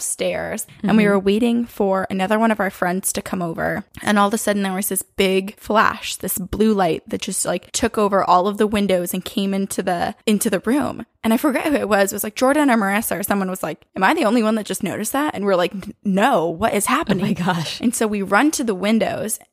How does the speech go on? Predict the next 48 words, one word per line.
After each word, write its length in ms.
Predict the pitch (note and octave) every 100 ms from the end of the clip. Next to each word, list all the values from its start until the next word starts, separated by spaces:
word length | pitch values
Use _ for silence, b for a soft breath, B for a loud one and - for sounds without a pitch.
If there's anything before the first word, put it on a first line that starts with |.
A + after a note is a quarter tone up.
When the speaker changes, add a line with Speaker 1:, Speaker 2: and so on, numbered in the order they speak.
| A3
Speaker 1:
and 160 | G#3
we're 100 | G3
looking 340 | G3+ A#3+ D4+ A#3
out 300 | D3 D3 -
over 360 | G#3+ G3+ G3 F#3+
into 240 | F#3+ -
the 100 | G3
marina 560 | F3+ F3 F3 F3+ - - -
to, 240 | F#3+ F#3+ -
over 180 | F#3 G3
the, 120 | F#3
like, 200 | - -
the 160 | G#3 -
ocean 360 | G3 - F#3+
area 320 | F3+ F3 F3 F3+
to 120 | G#3+
see 260 | - G3+ F#3
Speaker 2:
Right. 140 | E3+
Speaker 1:
if 60 | F3+
anything's 340 | G#3 A3 F#3
happening. 380 | - - - F#3+
And 100 | F#3
there's 160 | G3 A#3+
one 200 | B3+ D#4
helicopter 560 | B3 A3 - G3+ G3+
that's 160 | F#3 -
kinda 240 | G3+ F#3+
going 220 | F#3 F#3
by, 400 | F#3 F3 F3 F3 - B B
like, 140 | - F3
way 180 | F#3+ F#3+
down 260 | F3+ F3+
yonder. 540 | F3 F#3+ E3 D#3 G#3 - -
So 120 | B3+
we're, 300 | B3 A#3 - _ _ -
we're 120 | A#3
trying 260 | A#3 C#4+ G4
to 40 | E4
figure 240 | D4+ C4
out 180 | A#3+ -
what 180 | A3 A3+
is 120 | -
happening. 640 | A#3+ C#4 B3 G#3 G3+ G#3 -
And 180 | A3+ A#3
then 380 | A3 G#3+ G#3+ - -
we 160 | A3+
go 280 | G#3+ A3 B3+
out 240 | A#3+ B3+